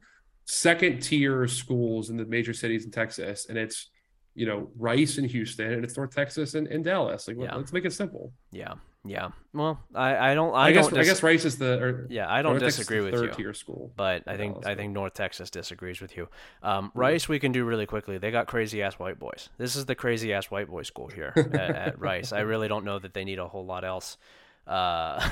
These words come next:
Speaker 2: <laughs> there's not really a whole lot else worth talking about. Uh, it's J T Daniels here at quarterback, and he's joined by the crazy ass white boys out wide, Brad Rosner and, um, uh, McCaffrey. Uh, which, which fucking, yeah, Luke McCaffrey. Um,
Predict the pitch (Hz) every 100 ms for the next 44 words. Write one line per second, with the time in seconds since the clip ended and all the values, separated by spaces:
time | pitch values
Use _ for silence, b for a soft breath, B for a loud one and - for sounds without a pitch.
0 | - 226 - - 165 123 127 127 123 131
1 | 113 110 113 110 107 110 101 107 127 123
2 | 110 92 - 57 - B B B - 98
3 | 95 - - 120 127 127 120 120 139 139
4 | - 123 117 - 113 139 110 95 90 104
5 | 98 101 101 104 107 104 104 104 110 107
6 | 107 104 98 104 117 - 98 95 95 92
7 | 98 104 92 104 104 101 101 107 104 98
8 | 95 92 92 90 90 95 - - - -
9 | - - - - - 52 - 101 104 -
10 | 65 b b b b b - - 80 78
11 | - 52 - 131 - 143 175 - - 151
12 | 135 120 104 98 120 104 98 95 85 -
13 | - B B B - 104 98 90 85